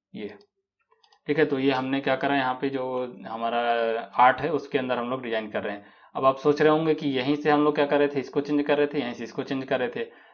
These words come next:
तो ये चेंज क्यों हो रहा था, क्योंकि हमने क्या करा था, इसको शेप को चेंज करा था। शेप को सिलेक्ट करेंगे तो जो भी डिजाइन अप्लाई होगी वो शेप के अंदर अप्लाई होगी। देखिए यहाँ पे शेप के अंदर अप्लाई हुआ है।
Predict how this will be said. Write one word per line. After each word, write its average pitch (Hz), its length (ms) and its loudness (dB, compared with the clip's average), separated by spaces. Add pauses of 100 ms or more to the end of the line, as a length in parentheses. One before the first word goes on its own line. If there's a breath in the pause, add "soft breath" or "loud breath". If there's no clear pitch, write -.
(120)
तो 135 120 -2
ये 143 160 4
चेंज 156 240 0
क्यों 156 200 0
हो 156 60 2
रहा 156 140 4
था, 156 100 -4
क्योंकि 147 220 0
हमने 139 240 2
क्या 143 120 2
करा 139 200 2
था, 147 140 -6
इसको 156 320 -2
शेप 135 280 -2
को 123 60 -4
चेंज 107 260 -8
करा 101 180 -4
था। 95 120 -14
शेप 135 260 -4
को 151 60 0
सिलेक्ट 143 300 0
करेंगे 147 300 2
तो 147 120 -6
जो 135 120 -2
भी 143 120 2
डिजाइन 143 280 4
अप्लाई 135 240 0
होगी 139 200 0
वो 165 160 0
शेप 123 220 -6
के 123 60 -6
अंदर 110 200 -6
अप्लाई 101 200 -6
होगी। 101 120 -8
देखिए 107 220 -6
यहाँ 107 140 -4
पे - 120 -10
शेप 120 260 -8
के 127 60 -4
अंदर 110 180 -4
अप्लाई 104 280 -6
हुआ 101 160 -6
है। - 240 -18